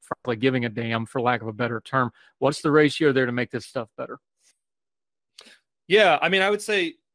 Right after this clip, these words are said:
Speaker 2: first at the local level, local governments have a huge amount of latitude over a lot of these rules, right? So you, many U S cities and suburbs will have a zoning ordinance that was written, you know, thirty to fifty years ago, and will have a whole bunch of rules that make this type of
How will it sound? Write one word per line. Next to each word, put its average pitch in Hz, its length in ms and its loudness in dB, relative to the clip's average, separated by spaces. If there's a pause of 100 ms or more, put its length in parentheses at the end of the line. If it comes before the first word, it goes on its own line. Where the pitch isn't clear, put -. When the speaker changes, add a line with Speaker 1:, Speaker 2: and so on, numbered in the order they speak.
(140)
Speaker 2:
first 202 320 -6
at 170 100 -4
the 165 80 -6
local 147 320 -2
level, 127 340 -4
local 165 240 0
governments 151 380 -2
have 135 320 0 (260)
a - 80 -20
huge 151 240 -4
amount 139 180 -2
of 117 60 0
latitude 120 400 -2
over 110 180 -6
a 107 60 -6
lot 104 160 -4
of 104 60 -12
these 101 180 -12
rules, 101 460 -10
right? 107 320 -2 (180)
So 151 140 2
you, 135 180 0 (220)
many 160 280 0
U 165 240 2
S 147 140 -2
cities 139 380 -4
and 131 100 -10
suburbs 123 480 -4
will 120 100 -6
have 135 240 0
a 135 40 -6
zoning 123 300 -4
ordinance 113 300 -6
that 117 100 -8
was 104 180 -12
written, 113 540 -6
you 113 140 -10
know, 98 180 -6 (100)
thirty 120 240 2
to 113 80 -6
fifty 120 300 -4
years 110 240 0
ago, 98 400 0 (240)
and 110 100 -2
will 107 60 2
have 120 160 0
a 113 40 2
whole 135 140 2
bunch 135 160 0
of 117 100 -6
rules 117 260 0
that - 120 -14
make 113 240 -4
this 107 140 -6
type 113 220 -4
of 107 180 -2